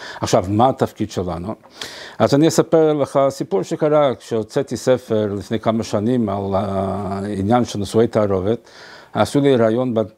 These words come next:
בטלוויזיה באורוגוואי, ושמה זה שראיין שאל אותי, "אתה מדבר על זה שליהודים יש נשמה מיוחדת, זה לא נשמע לך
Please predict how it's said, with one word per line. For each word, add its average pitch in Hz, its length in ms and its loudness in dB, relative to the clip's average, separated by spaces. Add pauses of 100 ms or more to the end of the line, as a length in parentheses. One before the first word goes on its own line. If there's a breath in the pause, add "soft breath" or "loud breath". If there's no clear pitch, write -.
בטלוויזיה 107 1000 0 (260)
באורוגוואי, 107 600 2 (580 loud breath)
ושמה 139 880 2 (120)
זה 131 220 0
שראיין 147 680 2 (800)
שאל 120 300 2
אותי, 98 320 -4
"אתה 123 200 -2
מדבר 113 640 2
על 98 100 -4
זה 120 240 0
שליהודים 98 800 0
יש 117 180 0
נשמה 104 380 -2
מיוחדת, 107 720 0 (320 loud breath)
זה 107 120 -6
לא 113 120 4
נשמע 113 400 0
לך 110 240 -2